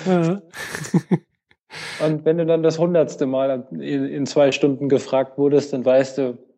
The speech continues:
Speaker 2: „Ich hab's dieses Mal richtig gemacht.“
Speaker 1: <laughs> Ja, klar, man will ja
Speaker 2: Weil
Speaker 1: auch
Speaker 2: da
Speaker 1: irgendwo
Speaker 2: geht's,
Speaker 1: bewundert
Speaker 2: da
Speaker 1: werden, gell?
Speaker 2: geht's im Endeffekt nur darum, gesehen und gesehen we-,
Speaker 1: Mhm.
Speaker 2: sehen und gesehen werden.
Speaker 1: Genau. Mhm. Und, äh, ich weiß nicht, ob das auch jedes Jahr ist, aber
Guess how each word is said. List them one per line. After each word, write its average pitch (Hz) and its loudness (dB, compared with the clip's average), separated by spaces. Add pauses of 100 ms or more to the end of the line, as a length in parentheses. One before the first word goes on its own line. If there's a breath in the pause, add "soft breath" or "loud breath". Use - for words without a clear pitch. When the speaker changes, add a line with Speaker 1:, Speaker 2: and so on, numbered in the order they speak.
(500)
Speaker 2:
„Ich - -8
hab's 127 -4 (180)
dieses 135 -2
Mal 113 -6
richtig - -8
gemacht.“ 117 -2
Speaker 1:
<laughs> - 0
Ja, 180 4
klar, 175 2
man 151 2
will 165 4
ja 175 6
Speaker 2:
Weil 147 6
Speaker 1:
auch 139 4
Speaker 2:
da 185 2
Speaker 1:
irgendwo 160 6
Speaker 2:
geht's, 160 4
Speaker 1:
bewundert 160 2
Speaker 2:
da 170 0
Speaker 1:
werden, 127 0
gell? 139 2
Speaker 2:
geht's - -10
im 156 -4
Endeffekt 147 -8
nur 139 -4
darum, 127 -4
gesehen 143 0
und 139 -6
gesehen 127 0
we-, 131 -2
Speaker 1:
Mhm. 95 0
Speaker 2:
sehen 160 4
und 143 -4
gesehen 123 2
werden. 110 4
Speaker 1:
Genau. 143 -2
Mhm. 180 0 (600 loud breath)
Und, 147 -2
äh, 156 0
ich - -4
weiß 165 2
nicht, 190 4
ob - 2
das - -2
auch 170 -2
jedes 208 2
Jahr 180 4
ist, 175 0
aber 156 0